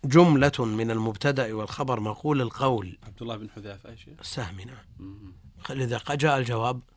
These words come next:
Speaker 2: "أبوك حذافة".
Speaker 1: "وذاك أبوك حذافة". نعم. وكذا، آه، "وكذلك أبوك حذافة" بضم، آه، وكذلك يعني مبتدأ وخبر. نعم.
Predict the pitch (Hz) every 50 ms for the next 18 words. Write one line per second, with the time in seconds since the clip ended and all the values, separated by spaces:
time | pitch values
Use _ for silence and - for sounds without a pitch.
0 | _ - - - _ _ 117 113 110 120 110 - 117 - 123 117 98 85 - 147
1 | 135 135 123 - - 143 135 139 - - - - - 127 - - - _ _ -
2 | - _ _ - - - - - - - - - - - 120 110 120 139 160 156
3 | - _ _ - - - - - - _ _ - - _ _ - _ _ _ _
4 | _ _ _ _ _ _ _ _ _ _ _ _ _ _ _ _ _ _ _ _
5 | _ _ _ _ _ - 147 127 - 156 139 139 147 143 143 135 117 123 131 127
6 | 123 117 - 135 135 - - - 143 131 - 151 143 160 180 185 170 156 165 135
7 | 135 151 151 160 175 - 170 127 - 107 131 123 127 127 117 104 - 104 98 110
8 | 131 127 143 151 151 139 123 113 107 107 - - _ _ _ - - _ _ -
9 | _ _ _ _ - 117 117 113 123 123 117 - - 123 127 139 147 135 - 127
10 | 110 123 123 131 139 - 139 135 127 120 - 131 120 117 104 - 110 101 92 90
11 | 95 - - _ _ _ _ _ _ _ _ _ _ - 127 113 117 139 156